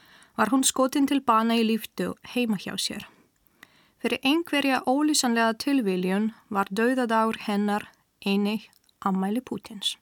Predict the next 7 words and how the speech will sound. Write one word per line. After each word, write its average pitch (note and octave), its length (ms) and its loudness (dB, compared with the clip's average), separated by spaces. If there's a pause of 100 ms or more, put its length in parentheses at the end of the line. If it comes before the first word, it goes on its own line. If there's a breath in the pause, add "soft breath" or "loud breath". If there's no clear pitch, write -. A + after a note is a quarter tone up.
(1000 soft breath)
Morðið C#4 320 2
á C#4 160 6
Politkovskaja G#3+ 880 -2 (100)
var G3+ 160 -2
gríðarlegt A3+ 600 0
áfall A3+ 520 0
fyrir G3+ 400 -4